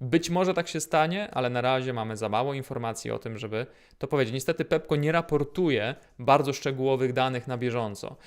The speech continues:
Nie mamy na przykład informacji o marży, nie mamy informacji o jakichś takich szczegółach dotyczących, bo marże, jeżeli chodzi o ebitdę, okej, możemy sobie policzyć, ale mi chodzi o bardzo szczegółowe informacje, jak to zwykle w raportach jest.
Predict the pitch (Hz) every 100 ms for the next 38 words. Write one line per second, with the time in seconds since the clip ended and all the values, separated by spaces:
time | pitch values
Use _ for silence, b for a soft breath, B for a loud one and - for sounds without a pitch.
0 | B - 139 143 139 127 - 127 131 -
1 | 127 127 - 135 135 131 120 101 104 104
2 | 110 123 123 120 127 127 123 135 127 123
3 | 123 123 127 - - 135 135 131 123 -
4 | B B B 127 131 127 131 131 131 135
5 | 143 147 147 147 156 156 151 147 143 135
6 | 139 151 135 139 135 135 117 135 156 143
7 | 143 139 123 110 123 127 - 131 139 131
8 | - 117 117 123 139 139 139 123 139 135
9 | 131 139 127 143 123 113 107 120 123 120
10 | 117 123 113 120 123 117 135 120 107 -
11 | - -